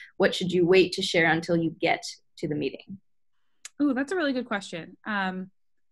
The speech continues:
Speaker 2: I, so I've talked to a lot of founders about this who are like, "I don't wanna just include in my deck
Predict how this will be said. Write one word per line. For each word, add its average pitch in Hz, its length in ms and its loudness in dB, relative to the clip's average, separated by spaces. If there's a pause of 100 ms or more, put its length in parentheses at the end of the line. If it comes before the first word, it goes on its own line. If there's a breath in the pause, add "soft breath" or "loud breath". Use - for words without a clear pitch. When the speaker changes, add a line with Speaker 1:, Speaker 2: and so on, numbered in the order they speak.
(920)
Speaker 2:
I, 277 500 2 (640)
so 254 180 0
I've 240 180 2
talked 262 200 -2
to 269 100 0
a - 20 2
lot 208 220 2
of 208 80 -2
founders 208 380 -2
about 269 220 0
this 302 200 -2
who 254 100 -2
are 220 80 0
like, 202 240 -2
"I 247 100 2
don't 285 120 4
wanna 277 200 6
just 254 220 -2
include 240 340 2
in 240 120 4
my 226 140 4
deck 190 400 0